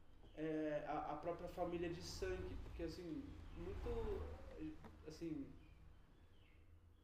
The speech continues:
nunca teve um grande suporte, né? Assim, vamos falar claro. Nunca teve um grande suporte, assim, tipo, sempre as pessoas de fora se-, foram mais, é, como é que fala?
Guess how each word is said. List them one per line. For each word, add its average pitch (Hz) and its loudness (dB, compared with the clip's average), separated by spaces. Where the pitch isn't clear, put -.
nunca 311 0
teve 294 0
um 240 0
grande 208 2
suporte, - 4
né? 123 -8
Assim, 120 -8
vamos 117 -8
falar 117 2
claro. 117 0
Nunca 151 -2
teve 156 0
um 156 4
grande 151 2
suporte, 143 0
assim, 139 -4
tipo, - -2
sempre 170 2
as 156 4
pessoas 165 0
de 156 0
fora 147 6
se-, - -2
foram 143 -2
mais, 135 -2
é, 113 -4
como 139 -2
é 139 -2
que - -14
fala? 143 2